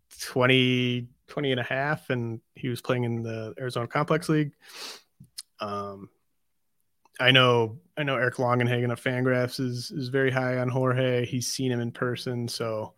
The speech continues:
um, yeah, I, I understand why I got multiple questions about, uh, Jorge not being on there. If I had ranked him, I, I probably would have still gotten some questions about why I'm so low on Diane Jorge.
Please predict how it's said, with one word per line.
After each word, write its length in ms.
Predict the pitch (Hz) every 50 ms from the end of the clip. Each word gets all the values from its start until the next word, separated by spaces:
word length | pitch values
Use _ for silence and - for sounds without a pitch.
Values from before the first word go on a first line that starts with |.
| _ _ _ _ _ _ _ _ _ _
um, 580 | - 120 110 107 101 101 101 101 101 98 101 - _ _ _ _ _ _ _ _ _ _ _ _ _ 214
yeah, 260 | 165 135 117 92 - - -
I, 220 | 131 123 120 117 - _ _ _ _ _ _ _ _ _
I 120 | 120 123
understand 580 | 135 147 160 160 147 - - 170 156 151 147 143
why 420 | 139 135 135 131 131 131 131 127 127 127 -
I 80 | 147 143
got 140 | 131 131 113
multiple 260 | 127 123 - - 135
questions 400 | - - 127 120 - - 127 120
about, 460 | 123 123 127 123 120 120 120 _ -
uh, 160 | 131 127 120
Jorge 280 | - - 131 120 - 123
not 180 | 120 120 117 113
being 120 | 117 117
on 140 | 117 117 117
there. 220 | 120 120 117 117 - - - - - - - _ -
If 100 | 135 117
I 80 | 113
had 340 | 113 - - 135 143 151 160
ranked 300 | 147 147 147 147 135 -
him, 180 | 151 147 147 143
I, 200 | 135 120 113 - - -
I 240 | 104 110 113 117 110 - _
probably 280 | - - 117 113 113
would 140 | 113 113 113
have 120 | 110 110 - _ _
still 260 | - - - 127 120
gotten 220 | 113 117 117 113 110
some 120 | - 123
questions 360 | 117 - 120 117 - - 120
about 200 | 120 120 120 120
why 240 | 110 117 117 117 113
I'm 120 | 113 113
so 180 | 117 - - 117
low 300 | 117 113 117 131 135 135
on 100 | 131 131
Diane 300 | 131 131 127 127 127 127
Jorge. 480 | 123 131 127 120 127 127 123 123 123